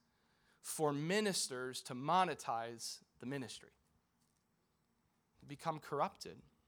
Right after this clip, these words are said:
So Jesus is bringing things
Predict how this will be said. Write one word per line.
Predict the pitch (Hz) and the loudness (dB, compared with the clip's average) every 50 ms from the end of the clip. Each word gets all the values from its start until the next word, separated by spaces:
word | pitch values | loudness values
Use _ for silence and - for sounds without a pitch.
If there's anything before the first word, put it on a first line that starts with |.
| _ _ _ _ _ _ _ - - - - | _ _ _ _ _ _ _ -20 -10 -4 0
So | - 170 | 0 0
Jesus | 147 131 139 170 202 226 202 214 165 - | 2 2 2 2 4 4 4 2 2 2
is | 170 151 127 | 2 0 -2
bringing | - - 160 180 196 196 185 | 0 0 2 2 4 2 0
things | 170 - 151 143 147 156 160 156 - - - | 0 0 0 0 0 0 0 2 2 2 0